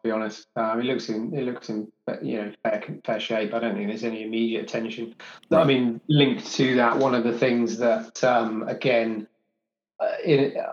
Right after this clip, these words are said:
Speaker 1: ideally I'd like, I'd like to do, and I have done in the past with, with, with other classics I've had, is, is refresh the bushing.
Speaker 2: Yeah.
Speaker 1: Um, you know, as you can imagine,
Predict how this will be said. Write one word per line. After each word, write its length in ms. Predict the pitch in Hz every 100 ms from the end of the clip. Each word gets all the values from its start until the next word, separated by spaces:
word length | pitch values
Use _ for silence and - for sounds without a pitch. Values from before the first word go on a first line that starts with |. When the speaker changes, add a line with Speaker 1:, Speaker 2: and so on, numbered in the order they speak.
| 139
Speaker 1:
ideally 480 | 120 - 131 123
I'd 140 | 120 120
like, 260 | 117 113
I'd 160 | 127 120
like 340 | 123 117 - -
to 100 | 113
do, 380 | 123 117 113 113
and 80 |
I 60 | 110
have 180 | 127 127
done 160 | 131 110
in 100 | 107
the 80 |
past 320 | 107 120 113 - _ _ _ -
with, 160 | 117 - -
with, 240 | 117 113 -
with 180 | 131 120
other 200 | 117 113
classics 460 | 120 107 - -
I've 100 | 107
had, 320 | - 117 110 110
is, 160 | 107 -
is 180 | 117 113
refresh 560 | 113 - 117 - -
the 80 | -
bushing. 460 | 127 120 - 127 - _ _ _ _ _ -
Speaker 2:
Yeah. 300 | 117 113 113
Speaker 1:
Um, 220 | 113 113
you 80 | 123
know, 80 | 113
as 100 | 113
you 80 | 117
can 100 | 117
imagine, 800 | 117 123 117 110 104 - - -